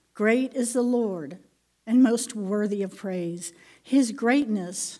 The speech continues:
no one can fathom. One generation commends your works to another. They tell of your mighty acts.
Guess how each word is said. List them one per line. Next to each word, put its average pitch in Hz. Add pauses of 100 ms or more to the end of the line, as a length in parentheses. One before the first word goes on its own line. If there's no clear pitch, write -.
no 220
one 196
can 196
fathom. 170 (1120)
One 240
generation 269
commends 233
your 254
works 240
to 254
another. 240 (720)
They 254
tell 254
of 226
your 233
mighty 220
acts. 165